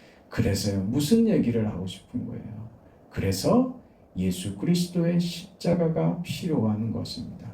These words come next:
성경은 이 이야기입니다. "너희도, 너희도 다르지 않다는 것을 모르느냐?"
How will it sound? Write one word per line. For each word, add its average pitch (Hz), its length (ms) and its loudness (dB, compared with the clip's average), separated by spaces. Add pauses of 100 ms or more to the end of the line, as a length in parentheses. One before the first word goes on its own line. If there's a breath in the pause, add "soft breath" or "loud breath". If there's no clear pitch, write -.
성경은 214 720 2
이 190 120 0
이야기입니다. 139 840 -2 (400 soft breath)
"너희도, 120 580 4 (500)
너희도 120 560 0
다르지 123 580 -4
않다는 127 720 4
것을 185 380 0
모르느냐?" 98 920 -2